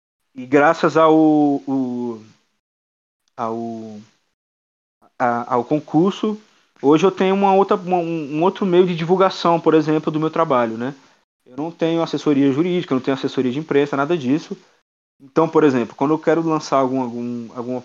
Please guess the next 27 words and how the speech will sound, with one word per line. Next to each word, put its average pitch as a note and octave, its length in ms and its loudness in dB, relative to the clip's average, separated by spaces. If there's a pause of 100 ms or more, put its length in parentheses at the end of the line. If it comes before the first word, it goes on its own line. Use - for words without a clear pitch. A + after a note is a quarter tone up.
alguma B2+ 220 -4
coisa B2+ 240 0
que B2+ 80 -2
eu B2+ 40 2
acho B2 100 -2
que C3 80 -4
é - 20 -6
importante, C#3+ 420 -6
eu C#3+ 60 -6
consigo C#3 320 -6
mandar C3+ 220 -2
pra D3+ 120 0
Márcia, D3 560 -2 (380)
né? A#2+ 160 -20
A B2+ 60 -20
Marcinha B2 360 -10
Witzak, B2 540 -4
que - 100 -8
é B2 40 -4
a - 20 -6
apresentadora A#2+ 560 -6
do B2+ 80 -10
programa A#2 380 -6
na A#2+ 100 -10
T C3+ 160 -2
V. D3 240 -2 (1500)
E, - 80 -20